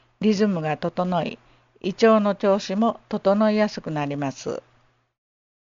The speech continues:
三、脂肪の多いものは控えめに。脂肪は消化するのに時間がかかり、胃腸の負担が大きくなります。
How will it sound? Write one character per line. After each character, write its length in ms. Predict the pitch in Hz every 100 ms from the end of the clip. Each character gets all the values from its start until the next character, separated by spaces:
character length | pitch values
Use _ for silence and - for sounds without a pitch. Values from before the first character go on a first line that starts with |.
| _ _ _ _ _ _ -
三、 280 | 254 226 - _ - -
脂 120 | 240 247
肪 220 | 302 294
の 200 | 175 175
多 100 | 185
い 80 | 185
も 160 | 165
の 140 | 160 156
は 140 | -
控 440 | - 190 - 185
え 40 | 175
め 160 | 185
に。 280 | 170 170 - _ _ _ _ _ _ _ _ _ -
脂 120 | 208
肪 220 | 233 220
は 240 | 175 170 -
消 300 | - 247 247
化 180 | 254
す 160 | 233 226
る 100 | 214
の 140 | 208
に 240 | 190 160 175
時 140 | -
間 260 | - 254 247
が 120 | 151
か 160 | - 151
か 120 | 160
り、 220 | 165 - _ _ _ _ _ -
胃 60 |
腸 300 | 214 254 240
の 120 | 220 240
負 100 | 233
担 300 | 214 208 202
が 220 | 214 -
大 200 | 190 170
き 160 | 165 160
く 120 | 226
な 160 | 208 170
り 100 | 156
ま 140 | 151
す。 300 | - 156 -